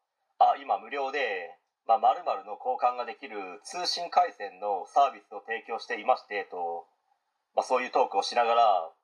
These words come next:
そしたらその女性が、「もうぜひお願いします」って言うんですよね。いや、そんなこと言われたら、もうやったと思うじゃないですか。もうラッキーと、もう簡単に契約取れたと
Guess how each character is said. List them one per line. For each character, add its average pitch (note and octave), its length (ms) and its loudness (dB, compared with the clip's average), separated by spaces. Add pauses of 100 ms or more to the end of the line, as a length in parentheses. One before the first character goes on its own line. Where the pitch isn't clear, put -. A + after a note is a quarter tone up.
(320)
そ - 120 2
し - 60 -4
た G3 60 4
ら - 60 4
そ A#2+ 100 -10
の A#2+ 340 2
女 A2+ 120 -6
性 C#3+ 300 2
が、 F#2 480 4 (540)
「も A2+ 200 4
う - 40 -12
ぜ - 220 -6
ひ C#3+ 120 -10
お G#2 120 -4
願 A2+ 200 0
い - 40 -2
し - 140 -14
ま B2+ 100 4
す」 - 180 -12
っ - 20 -20
て F#2 100 -14
言 F#2+ 100 -12
う - 20 -14
ん F2+ 60 -16
で E2+ 80 -12
す - 100 -20
よ E2 80 -14
ね。 - 140 -20 (1200)
い - 20 -2
や、 C#3+ 60 0
そ A3 140 2
ん - 20 6
な A3 60 4
こ C#3+ 100 0
と C#3+ 60 -2
言 A2 80 0
わ A2+ 80 6
れ - 40 -2
た A#2+ 100 2
ら、 F#2+ 180 4
も A2 160 -4
う G#2 40 -4
や A#2+ 100 6
っ - 120 -10
た E3+ 140 6
と G2+ 80 -12
思 A2 140 -8
う - 40 -12
じ - 80 -12
ゃ F2+ 40 -8
な F#2 40 -6
い F2 60 -8
で - 20 -20
す - 60 -20
か。 F2+ 120 -16
も G#2 100 -8
う - 20 -4
ラ A2+ 200 4
ッ - 80 -20
キ G#2 120 -18
ー F#2 80 -18
と、 F2+ 60 -10 (200)
も - 60 -6
う - 20 -2
簡 C3 240 2
単 B2+ 160 0
に A#2+ 80 -14
契 B2+ 140 -8
約 - 180 -4
取 C#3+ 80 -4
れ - 80 -10
た - 80 -4
と - 260 -8